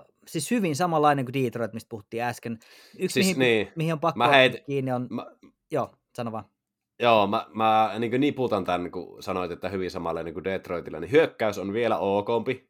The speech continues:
Speaker 2: kuin Detroitilla,
Speaker 1: Joo.
Speaker 2: ja pakus-, pakisto on vielä heikompi kuin Detroitilla. <laughs>
Speaker 1: Niin, se on vähän plussaa ja vähän miinusta, mut hyök-, hyvä, kun sanoit tosta hyökkäyksestä, jos mietitään niinku top kutosta,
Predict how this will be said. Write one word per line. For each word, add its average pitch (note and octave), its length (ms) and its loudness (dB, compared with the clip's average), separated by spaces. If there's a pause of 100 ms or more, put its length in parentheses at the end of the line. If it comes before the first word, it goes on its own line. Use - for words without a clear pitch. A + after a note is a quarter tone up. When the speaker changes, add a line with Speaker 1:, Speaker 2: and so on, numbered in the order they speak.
(140)
Speaker 2:
kuin - 80 -16
Detroitilla, G#2+ 640 -6 (180)
Speaker 1:
Joo. B2 200 0
Speaker 2:
ja C3 60 4
pakus-, G#2+ 440 0
pakisto A2 460 0
on G2+ 60 -4
vielä G2+ 220 0
heikompi F#2 420 -2
kuin D#2+ 120 -12
Detroitilla. D2+ 640 -10
<laughs> - 500 -10
Speaker 1:
Niin, E3+ 320 2 (160)
se E3+ 120 -4
on D#3+ 80 0
vähän F3 200 2
plussaa - 380 -6
ja C3 80 2
vähän C3 200 -4
miinusta, C3 380 -4
mut B2+ 120 -10
hyök-, F3+ 420 -2
hyvä, F3+ 120 -2
kun E3 80 -2
sanoit D#3+ 180 -4
tosta D#3 240 -8
hyökkäyksestä, C3+ 480 -4
jos - 120 -16
mietitään C3+ 320 -2
niinku B2+ 140 -8
top C#3+ 200 -2 (100)
kutosta, A#2 440 -8